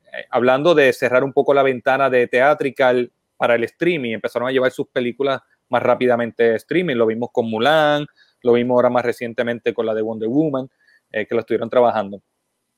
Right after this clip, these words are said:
Ahora, a mí, en mi calidad personal, ¿cómo me afectó? Nos, nos afectó en el aspecto de, de exhibición, ¿no? El, el proyecto se tuvo que, que detener, eh, la presentación en el cine. Honestamente,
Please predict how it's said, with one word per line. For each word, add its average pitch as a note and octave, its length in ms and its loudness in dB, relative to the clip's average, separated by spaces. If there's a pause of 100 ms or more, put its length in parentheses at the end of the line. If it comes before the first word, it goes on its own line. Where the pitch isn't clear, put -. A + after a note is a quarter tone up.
(260)
Ahora, C#3 460 2
a C3 140 0
mí, F#3+ 260 2
en E3 160 -4
mi D#3 80 -4
calidad C#3+ 440 2
personal, E3+ 580 0 (340)
¿cómo D#3+ 260 2
me E3+ 100 -2
afectó? F#3+ 480 0
Nos, C#3+ 220 -2
nos B2+ 160 -2
afectó B2+ 560 2
en B2+ 200 -2
el B2 100 0
aspecto B2+ 520 -2
de, B2 520 4
de B2 100 -2
exhibición, C#3+ 600 -4
¿no? D3+ 280 -6
El, A2 340 -6
el G#2+ 160 -6
proyecto A2+ 440 0
se B2 140 -2
tuvo B2+ 300 -2
que, A#2 340 2
que A#2+ 80 -2
detener, A#2 580 -2
eh, A2 400 -8 (380)
la B2 160 0
presentación A#2+ 480 -2
en B2 60 -4
el C3 100 -6
cine. C#3 420 -2 (420)
Honestamente, D#3+ 720 0